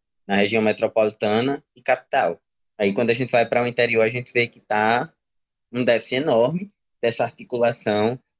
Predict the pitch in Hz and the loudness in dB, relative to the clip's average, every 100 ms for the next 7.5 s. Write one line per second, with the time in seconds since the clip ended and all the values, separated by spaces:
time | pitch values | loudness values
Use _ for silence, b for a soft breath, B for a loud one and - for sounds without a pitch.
0 | - 113 - 139 113 95 92 95 - _ | -4 -4 0 2 4 2 2 -4 -10 _
1 | - 101 113 113 120 139 147 _ _ _ | -8 -6 -6 -2 2 2 -2 _ _ _
2 | - 117 113 123 113 113 131 131 120 - | 0 0 2 0 2 2 0 0 -2 -2
3 | 117 113 117 139 131 104 95 - 82 - | -2 -2 0 -2 0 0 0 -4 -12 -16
4 | _ 98 - 101 101 107 - 87 - 87 | _ -6 -4 -6 -2 -4 0 -2 -2 -10
5 | - _ _ _ - 90 - - - 95 | -16 _ _ _ -8 -8 -8 -10 -4 -2
6 | - 98 98 98 101 110 - 104 - 107 | 0 0 2 0 0 -6 -4 -4 -4 -8
7 | 113 107 98 110 156 | -2 0 2 2 -2